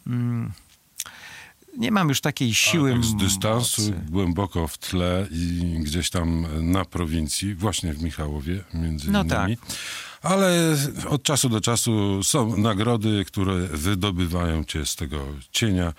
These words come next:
Speaker 2: Także jeszcze raz g-, szczere gratulacje. Dziękuję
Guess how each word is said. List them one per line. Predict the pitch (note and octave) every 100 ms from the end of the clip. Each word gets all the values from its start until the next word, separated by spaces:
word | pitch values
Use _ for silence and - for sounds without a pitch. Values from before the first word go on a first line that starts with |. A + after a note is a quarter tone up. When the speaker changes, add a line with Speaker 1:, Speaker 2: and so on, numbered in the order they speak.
| - - - - -
Speaker 2:
Także | E2 D2
jeszcze | F#2+ E2+ F2+
raz | D#2+ D2+
g-, | D#2 F2
szczere | - - E2+ D#2+
gratulacje. | D#2 D2 D#2+ D2+ D#2 - D2+
Dziękuję | C#2+